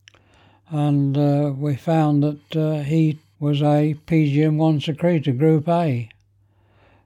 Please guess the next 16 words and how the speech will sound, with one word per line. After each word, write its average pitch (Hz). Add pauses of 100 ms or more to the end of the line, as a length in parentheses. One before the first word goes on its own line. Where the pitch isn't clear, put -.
(120)
But 151
again, 139
it 127
only 143
left 143
us 127
with 143
a 135
percentage 135
of 143
the 139
population 139
and 139
not 143
an 143
individual. 147